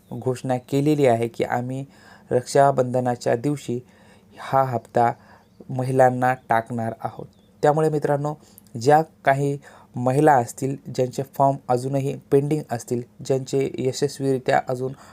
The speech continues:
डॉक्युमेंट्स राहिलेले असतील, कुठले कुठले डॉक्युमेंट्स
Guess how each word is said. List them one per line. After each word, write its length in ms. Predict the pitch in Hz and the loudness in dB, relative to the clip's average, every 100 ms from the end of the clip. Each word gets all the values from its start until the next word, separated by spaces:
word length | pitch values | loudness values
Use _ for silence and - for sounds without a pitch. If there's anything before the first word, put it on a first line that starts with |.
| - 131 | -14 -2
डॉक्युमेंट्स 560 | 127 - 135 135 135 - | 0 0 -2 -2 -4 -4
राहिलेले 420 | 123 123 123 120 | -2 0 0 0
असतील, 320 | - - 120 120 - - - | -4 -6 -8 -8 -14 -20 -16
कुठले 280 | - 143 156 | -10 -2 0
कुठले 320 | 156 143 - | 0 0 0
डॉक्युमेंट्स 600 | 143 131 127 131 139 139 | 2 2 2 -4 -6 -8